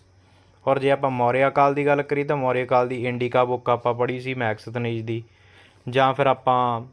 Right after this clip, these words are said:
ਜਿਹੜੀ, ਅਹ, ਇੱਕ ਹੋਰ ਵੀ ਅੱਗੇ ਬੁੱਕ ਪੜ੍ਹਾਂਗੇ ਆਪਾਂ,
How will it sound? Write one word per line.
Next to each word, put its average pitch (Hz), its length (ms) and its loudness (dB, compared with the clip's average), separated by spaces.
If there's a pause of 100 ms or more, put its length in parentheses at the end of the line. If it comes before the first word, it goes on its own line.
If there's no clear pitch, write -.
ਜਿਹੜੀ, 123 580 -6 (400)
ਅਹ, 117 460 0
ਇੱਕ 120 180 -8
ਹੋਰ 127 260 -2
ਵੀ 139 120 -2
ਅੱਗੇ 123 180 -4
ਬੁੱਕ 117 260 -8
ਪੜ੍ਹਾਂਗੇ 117 380 -2
ਆਪਾਂ, 127 280 -4